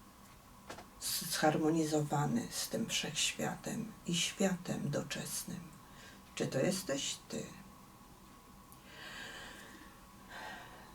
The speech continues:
Mam w pamięci pewne pytanie.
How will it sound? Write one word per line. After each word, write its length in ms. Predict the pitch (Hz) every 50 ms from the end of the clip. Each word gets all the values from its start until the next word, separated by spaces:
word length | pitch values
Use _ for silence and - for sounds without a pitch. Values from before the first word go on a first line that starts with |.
| - -
Mam 360 | 190 185 214 214 220 220 226 208
w 120 | - -
pamięci 1040 | - 208 202 214 220 240 262 269 277 269 - - - - 156 147 143 143 151 175 175 - - - - - - - - - - - - - - - - - - - - - - - - - - - - - - - - - - - - - - - - - - - - - - - - - - -
pewne 420 | - 240 254 247 262 269 269 262 254
pytanie. 760 | - - 262 254 - - 143 147 143 - - - - -